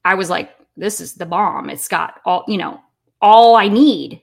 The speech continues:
right, to sell like a freaking maniac. I can, like, you know, be like a millionaire," right? Like that. But that was me. That was because I was open to it and I was educated on tech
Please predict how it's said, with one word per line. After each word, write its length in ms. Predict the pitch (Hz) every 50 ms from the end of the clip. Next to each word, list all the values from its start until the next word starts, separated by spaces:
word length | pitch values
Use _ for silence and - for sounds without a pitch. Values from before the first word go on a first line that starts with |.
| -
right, 360 | - 185 185 190 233 208 - -
to 100 | - 202
sell 340 | - - - 208 202 208 202
like 200 | 185 170 170 -
a 20 |
freaking 280 | - - 185 - 190 170
maniac. 480 | 175 208 311 320 - - - - - -
I 100 | - -
can, 200 | - - 185 165
like, 180 | 156 151 165 _ _ _ _ _ _ _
you 80 | - 165
know, 240 | - - 165 160 _ -
be 140 | 175 170 170
like 180 | 170 170 170 185
a 40 |
millionaire," 540 | 190 254 359 294 190 - 123 117 - - _ -
right? 300 | 180 180 185 220 226 -
Like 180 | 190 190 196 -
that. 340 | 247 202 151 - - - _ _ _ - - - _ _
But 140 | - 254 254
that 200 | 277 269 226 -
was 160 | 233 220 196
me. 520 | 208 208 214 233 240 190 - - - - _ _ _ -
That 160 | - 226 208 220
was 120 | 254 214
because 280 | 208 233 - 226 202 -
I 180 | - 190 208
was 180 | 208 220 208 - -
open 240 | 196 208 226 220 208
to 160 | - 254 247
it 80 | 240 208
and 100 | 202 -
I 120 | - 190
was 200 | 196 190 180 -
educated 520 | 185 202 202 220 208 - - 190 185 180
on 200 | 175 165 160 160
tech 400 | - - 170 190 262 - - -